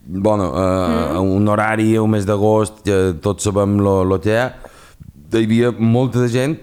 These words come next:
Speaker 1: estava pràcticament ple, amb moltes famílies, i, i la veritat és que se va respectar moltíssim pràcticament tot, eh, tot el concert, no? Eh, n'hi havia qui deien si seria, o si m'han arribat a les hores, que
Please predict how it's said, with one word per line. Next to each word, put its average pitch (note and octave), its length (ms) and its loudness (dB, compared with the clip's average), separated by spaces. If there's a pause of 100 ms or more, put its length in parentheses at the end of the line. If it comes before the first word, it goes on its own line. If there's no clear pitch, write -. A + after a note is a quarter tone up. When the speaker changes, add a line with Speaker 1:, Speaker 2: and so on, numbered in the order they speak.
Speaker 1:
estava F#2 460 -2
pràcticament F2 580 0
ple, B2 220 2 (560)
amb G2 120 2
moltes A2 300 0
famílies, A#2 540 0 (580)
i, A#2+ 560 2
i A#2 80 2
la B2 100 2
veritat A#2+ 300 0
és D#3 100 -6
que D3 120 -2
se - 180 -2
va A#2 320 0
respectar A#2 560 -4
moltíssim A2+ 1200 0 (280)
pràcticament G#2+ 840 -2 (240)
tot, A#2 420 0
eh, F2+ 540 2
tot F#2+ 180 -2
el G2+ 140 -2
concert, D#2+ 480 -2
no? A2+ 200 0 (580)
Eh, A2+ 280 0
n'hi A#2+ 260 2
havia C#3+ 320 2
qui C3+ 200 0
deien C3+ 360 -2
si B2 200 0
seria, A#2 460 0 (260)
o C#2 140 -4
si - 140 -6
m'han F2 240 2
arribat F2+ 280 0
a F#2 60 -2
les F#2+ 100 0
hores, G2+ 340 -2
que G2 220 -2